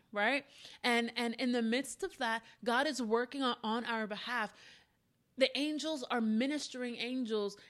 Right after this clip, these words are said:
here to work on behalf of those who are inheriting salvation, which is you and I, right? You say yes to God, you say yes to salvation. "I make you the Lord of my life." Angels are working on behalf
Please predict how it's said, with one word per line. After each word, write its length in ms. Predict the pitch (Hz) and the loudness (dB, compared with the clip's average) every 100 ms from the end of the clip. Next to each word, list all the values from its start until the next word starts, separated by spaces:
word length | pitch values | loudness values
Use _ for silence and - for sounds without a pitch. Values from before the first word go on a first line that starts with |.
| _ | _
here 540 | - 262 277 285 226 208 | -12 -4 0 4 4 2
to 220 | - 247 | -2 -4
work 360 | 196 233 277 262 | 4 4 4 0
on 220 | 262 233 | -2 -2
behalf 420 | 220 233 247 269 | -4 -2 -2 -2
of 220 | 240 185 | -8 -4
those 280 | 233 247 247 | 0 0 0
who 160 | 240 220 | -2 0
are 80 | 208 | 0
inheriting 520 | 208 208 233 247 214 | -2 0 0 0 -2
salvation, 720 | - 196 185 190 220 - 170 | -4 -4 -2 -2 -2 -4 -4
which 160 | 190 208 | -6 -6
is 200 | 220 190 | -6 -4
you 180 | 233 262 | -2 0
and 100 | 247 | 2
I, 300 | 240 202 160 | 2 0 0
right? 320 | 175 202 233 - - - | 0 0 0 -8 -14 -10
You 100 | 233 | -4
say 200 | 254 247 | 0 2
yes 380 | 220 233 240 | 4 2 2
to 140 | - 240 | -2 0
God, 300 | 220 220 233 - - | 2 2 0 -6 -10
you 100 | 233 | -6
say 160 | - 247 | 0 2
yes 320 | 233 233 233 | 4 2 0
to 100 | 233 | -6
salvation. 640 | - 226 208 220 226 233 | -4 -2 0 0 0 -2
"I 60 | 220 | -2
make 200 | 226 247 | -2 -2
you 80 | 269 | -4
the 80 | 262 | -2
Lord 280 | 240 240 | 2 2
of 80 | 277 | 2
my 160 | 240 220 | -2 -2
life." 260 | 240 254 254 - - - | -2 -2 -4 -12 -20 -4
Angels 420 | 262 311 302 302 | -2 0 -2 -4
are 140 | 277 262 | -2 -2
working 400 | 233 254 262 262 | 0 -2 -4 -6
on 200 | 247 220 | -4 -4
behalf 720 | 220 - - 240 262 233 202 | -4 -8 -4 0 2 2 -2